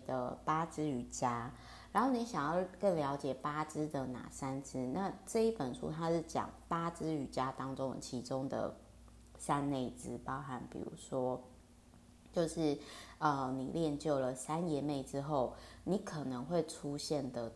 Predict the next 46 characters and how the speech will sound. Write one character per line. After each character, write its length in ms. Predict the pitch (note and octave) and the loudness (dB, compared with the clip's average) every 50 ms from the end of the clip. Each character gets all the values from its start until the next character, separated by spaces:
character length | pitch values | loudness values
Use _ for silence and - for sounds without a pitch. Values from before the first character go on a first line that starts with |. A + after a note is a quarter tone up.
| - | -2
多 240 | - E3 E3 E3 F3 | 2 4 6 6 6
种 340 | F3 F3 E3 C3+ B2 B2 A#2+ B2 | 4 4 0 -2 -2 -2 -4 -4
的 280 | B2 A#2+ A#2+ A#2 A2+ - | -4 -4 -4 -6 -6 -8
超 360 | - - - - D3+ D3 D#3 | -8 -6 -4 0 2 2 2
能 300 | D#3 D3 C3 A#2 A#2+ B2 | 2 2 0 0 0 0
力， 240 | C3 C3 B2 - - - - - | -2 -2 -2 -4 -8 -12 -16 -16
超 260 | - - - F3 F3 F3 | -12 -4 0 2 2 2
能 200 | E3 C#3+ C#3 C#3+ | 2 2 2 0
力 120 | D3 C#3+ | 0 0
就 160 | C#3+ C3+ B2+ | 0 -2 -4
是 380 | C3+ D3 C3+ C3 B2+ B2 A2+ - | -4 -2 -2 0 0 0 -2 -4
吸 380 | - - - - D#3 D#3+ D#3+ D#3+ - - | -6 -6 -4 -2 0 0 0 -2 -2 0
地 220 | F#3 E3 C#3 - - | 0 0 0 0 0
的 260 | - G#2 E2+ C#2+ - - - - - - - - | 2 2 4 2 0 -4 -8 -16 -18 -20 -8 0
这 140 | - D3+ D3 | 4 4 4
个 100 | C#3 B2 | 4 4
部 320 | - - - C#3+ B2 - - | 0 -2 -4 -4 -4 -4 -6
分。 320 | - - - C3+ E2 - - - - - - - | -2 4 6 6 6 6 4 -4 -10 -14 -8 -2
那 200 | G3+ G#3 G#3+ G3 | 2 4 6 6
我 60 | E3+ | 6
提， 180 | - E3 D3+ C#3+ | 4 2 -2 0
就 280 | - - G#3+ A#3 A3 | 2 4 6 6 6
包 240 | G#3 A3 F#3 F#3 F#3+ | 6 4 2 2 2
含 180 | F3 D3 C#3 C3+ | 0 0 0 -2
比 120 | - B2+ | -2 -2
如 120 | B2 B2 - | -2 -4 -4
说 220 | - - D#3 D#3 | 0 2 4 6
有 100 | D3+ B2+ | 4 4
些 220 | A#2+ - - C#3+ | 2 0 0 2
人， 300 | C#3 C#3 C3 B2 A#2 A#2 - - - - - - - - | 4 4 4 2 2 0 -4 -8 -14 -14 -14 -14 -4 2
呃， 260 | - C3 B2 A#2 - | 4 4 6 4 2
他 180 | - - E3 E3 | 0 0 0 0
可 100 | - D#3+ | 0 0
能 160 | B2+ A#2 A#2+ | -4 -2 -2
在 140 | C#3 C#3+ C#3+ | 0 -2 -2
静 260 | C#3+ - D3+ C#3+ C3+ | -2 0 0 0 0
坐 280 | - C#3+ C#3 B2+ A#2+ A#2+ | 2 2 2 4 4 2
过 260 | - - C3+ B2+ B2 | 2 2 4 4 4
程 320 | B2 - B2 A2+ A2+ A2+ | 2 0 -6 -6 -6 -6
当 320 | - C3 B2+ B2 B2 B2 A#2 | -4 -4 -4 -2 -2 -2 -2
中， 260 | B2+ B2 A#2 A#2+ A#2+ - - - - - - | -2 -2 -2 -4 -6 -8 -12 -18 -14 -4 2
诶， 160 | - F#3+ A3 | 4 4 4
他 280 | G#3+ G3 F3+ F3 F#3 D#3 | 4 2 4 6 6 6
有 140 | A#2+ B2+ | 6 4
一 60 | C3 C3 | 0 -2
些 500 | - - - C3+ B2+ B2+ B2+ B2 B2 | -2 0 0 2 4 4 2 2 0